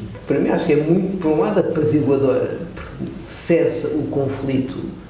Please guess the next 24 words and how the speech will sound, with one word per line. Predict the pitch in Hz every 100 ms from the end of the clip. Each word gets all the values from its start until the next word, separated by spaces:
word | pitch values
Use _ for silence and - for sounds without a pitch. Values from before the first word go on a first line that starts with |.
| - - - - - -
perante | - 160 151 -
o | -
que | -
não | - 143
é, | 127 - - - - - -
mas | 175 180 -
também | 185 185 190
cessa | 170 - - 202 202 202 - 143 - - - - - - - -
o | 147 156
outro | 254 - 147
lado, | 131 127 120 - - - - - - - - -
que | - 170 175
é | 170 - - - - 151
a |
tentação | - 180 165 156 - 214 196
de | 170 160 165
apropriar | 160 - 175 170 151 143 156 175 175 - 151
quando | 170 170 175
é | 180
agradável, | 180 185 170 170 135 135 131
tentar | 160 151 170 214
segurar | 196 - 170 185 185
a | 190
coisa. | - - -